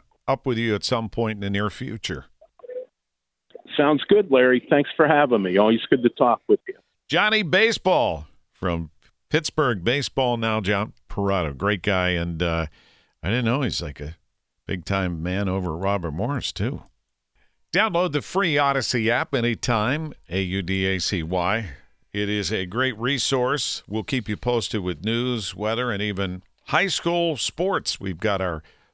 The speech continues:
Speaker 1: playoffs in basketball that we're covering, and our team does a great job of doing that. But it also, uh, gives you an opportunity to take us with you no matter where you go,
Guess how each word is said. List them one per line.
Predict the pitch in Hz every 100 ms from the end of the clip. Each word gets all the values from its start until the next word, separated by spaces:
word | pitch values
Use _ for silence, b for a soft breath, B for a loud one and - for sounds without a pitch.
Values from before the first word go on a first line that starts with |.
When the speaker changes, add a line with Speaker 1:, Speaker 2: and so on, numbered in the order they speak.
| -
Speaker 1:
playoffs | 120 120 110 117 -
in | 95
basketball | 80 98 117 - 95 107 110
that | 113
we're | 85 -
covering, | 120 110 107 107 104
and | 85 85 _ _ _
our | 92
team | 90 120 98
does | 98 90
a |
great | 90 107 92
job | 107 101
of | 87
doing | 92 101 90
that. | 80 82 - _ _ _ _ _ _ -
But | 107
it | 110
also, | 156 151 131 117 117
uh, | 107 107
gives | 107 117 120
you | 110
an | 107
opportunity | 101 - 87 110 101 95
to | 87 85
take | - 139 143
us | 131 -
with | 127 131
you | 131 120
no | 104
matter | 107 110
where | 110 139
you | 143 98
go, | 80 64